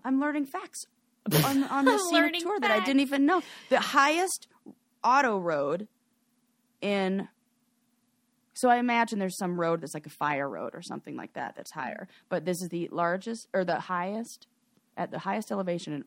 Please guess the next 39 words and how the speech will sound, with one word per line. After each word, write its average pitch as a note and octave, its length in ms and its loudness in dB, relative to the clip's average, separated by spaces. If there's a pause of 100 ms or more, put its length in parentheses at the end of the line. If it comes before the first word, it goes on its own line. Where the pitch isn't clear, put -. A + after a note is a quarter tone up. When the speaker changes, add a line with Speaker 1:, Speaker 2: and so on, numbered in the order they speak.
Speaker 1:
all F#3 320 -4
of D#3+ 160 -14
North E3 320 -8
America. E3+ 440 -12 (240)
My A#3 80 -4
mom B3 180 2
was B3 100 0
like, A#3+ 180 -4
"Hmm, G4 140 -4
I E4 60 -4
thought F4+ 180 -8
it G4 40 -6
would F#4 100 -8
be E4 100 -2
in C#4+ 80 -2
Canada." A3+ 480 -8 (320)
And A3 180 -4
then A#3 180 -4 (220)
I, - 80 -12 (320)
I A3 120 -6
guess D4 200 -8 (380)
this G3 260 -8
is D#4+ 60 -4
Speaker 2:
Yeah. A3+ 300 -2
Speaker 1:
higher. A4+ 220 -10 (500)
Speaker 2:
Well, C4 420 2
and A3 180 0
Speaker 1:
I A#3 100 2
thought C#4 220 0
so C#4 80 -8
too. C4 460 -10
Speaker 2:
how A3+ 240 2
was B3 280 0
the A#3+ 60 -2
view? A3 480 -2 (880)
Speaker 1:
Whoa. D3 600 -4 (260)
Speaker 2:
Ra- F3+ 260 -6
<laughs> - 800 -2
Speaker 1:
Amazing. D3+ 720 0